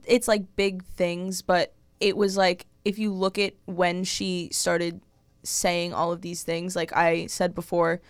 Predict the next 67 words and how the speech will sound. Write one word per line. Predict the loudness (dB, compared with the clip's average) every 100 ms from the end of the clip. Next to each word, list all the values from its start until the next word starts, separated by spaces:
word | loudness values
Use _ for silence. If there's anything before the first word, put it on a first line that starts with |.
| -20 -20 -8
she | -2 0
discussed | 2 4 4 4 2
how, | 6 8 6 2 -4 -12 0
like, | 0 0
he | -8 -10 -6 -4
hit | 0 0
her | 2 0 0
and | -2
he | -6 -4
pulled | -2 0
her | 0 -2
hair | 0 0
and | 0
he | -4
tried | 0 -2 0
to |
strangle | -2 -2 0 0
her. | 0 0 -2 -12 -20 -20 _ 2
It | 4
was | 6
always, | 6 4 4
like, | 4 4 2 -12 _ _ _ _ _
Johnny | 6 6 8
Depp | 4 4
would | 2
get | 2
a |
step | 2 0
ahead | 0 0
and | 0
she | -4 -2
would | 0
say, | 2 2 2
"Oh, | 4 4 2 6
well, | 6
he, | 6 2 2
he | 2 4 8
actually, | 8 8 4 2
he | 0 -2
pulled | -2 0 2
my | 2
hair | 2 2 2
the | 2
other | 2
day. | 2 0
He |
pulled | -2 -4
chunks | -4 -4
of | -4
my |
hair | -2 -2
out." | -2 -4
And | -4 -4
then | -2
it |
would | -4 -6 -12 _ -8
take | -4 -2
another | 0 0
step | 0 -2 0
forward. | 0 0 0
"Oh, | 2 4
well, | 6 4
he | 0
tried | 0 0
to | 0
strangle | 0 0 -4
me." | -6